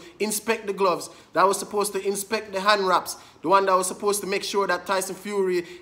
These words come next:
is having everything on the up and up. Yet still, based on you guys' information,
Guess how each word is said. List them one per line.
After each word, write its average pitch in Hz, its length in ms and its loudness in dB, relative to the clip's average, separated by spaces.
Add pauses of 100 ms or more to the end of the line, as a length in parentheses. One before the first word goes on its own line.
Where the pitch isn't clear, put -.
(160)
is 175 360 0 (220)
having 180 400 4
everything 190 360 0
on 170 180 2
the 160 120 0
up 190 140 -2
and 185 120 2
up. - 300 -4 (960)
Yet 196 180 2
still, 202 380 0 (1200)
based 196 240 4
on 180 180 2
you 202 120 -4
guys' 185 460 2
information, 180 680 -2